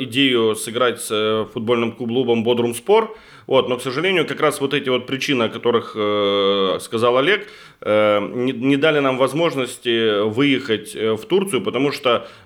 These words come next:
э, ком-, ну, клубы, э, Крыма,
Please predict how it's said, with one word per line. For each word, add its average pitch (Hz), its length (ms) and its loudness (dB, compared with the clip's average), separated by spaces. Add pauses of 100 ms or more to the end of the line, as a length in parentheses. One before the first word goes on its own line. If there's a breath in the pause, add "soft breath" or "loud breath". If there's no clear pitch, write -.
э, 101 1040 2
ком-, 117 320 -2
ну, 120 240 -4
клубы, 120 840 2 (260)
э, 110 200 -2
Крыма, 151 540 2